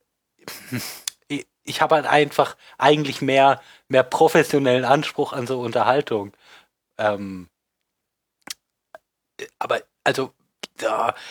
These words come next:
wenn man, wenn man nur diese Bewertung hört, dann klingt das, als wäre das ganz furchtbar, sich die Folge anzugucken. Aber das ist ja nicht furchtbar. Aber das ist halt sowas, so eine Folge kannst du gucken zum, zum, zum Bügeln oder so.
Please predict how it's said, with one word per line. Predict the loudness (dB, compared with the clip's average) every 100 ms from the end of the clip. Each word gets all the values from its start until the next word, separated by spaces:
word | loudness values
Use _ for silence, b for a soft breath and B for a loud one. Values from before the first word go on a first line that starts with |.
| B
wenn | -2
man, | -2 2
wenn | 2
man | 2
nur | 2 2
diese | 2 -2
Bewertung | 0 4 4 4 2
hört, | 2 2
dann | 2
klingt | 0 -2 -2
das, | -2
als | -4 2
wäre | 2
das | 2
ganz | -2 -4 -2
furchtbar, | 0 0 -2 -6
sich | -6
die | -8
Folge | 2 2 2
anzugucken. | -2 -4 -8 -10 -8
Aber | -6 -6
das | -6
ist | -12 -2
ja | 0
nicht | 0 -6
furchtbar. | -10 -10 -10 -10 -10 -10 B B B B
Aber | 0 2
das | 2 0
ist | 2
halt | 2 4
sowas, | 2 4 4 2 B B B B _ -12
so | 2 4
eine | 4
Folge | 4 2 2 2
kannst | 0 0
du | -2
gucken | 2 2 0 -2
zum, | 0 0 -2
zum, | -2 0 0 -4 _ -4
zum | -2
Bügeln | 0 0 4 4 2 -4
oder | -8 -8 -8
so. | -6 -6